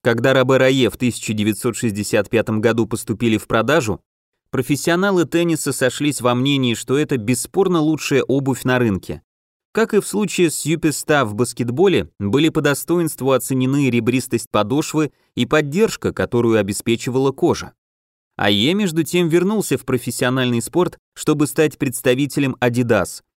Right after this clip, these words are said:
но его слава сама по себе уже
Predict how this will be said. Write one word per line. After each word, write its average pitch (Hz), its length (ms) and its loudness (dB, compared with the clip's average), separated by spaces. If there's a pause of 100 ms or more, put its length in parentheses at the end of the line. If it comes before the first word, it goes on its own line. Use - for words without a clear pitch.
(160)
но 127 300 0
его 139 260 2
слава 165 380 2
сама 117 340 -2
по 131 120 -4
себе 135 280 0
уже 135 380 0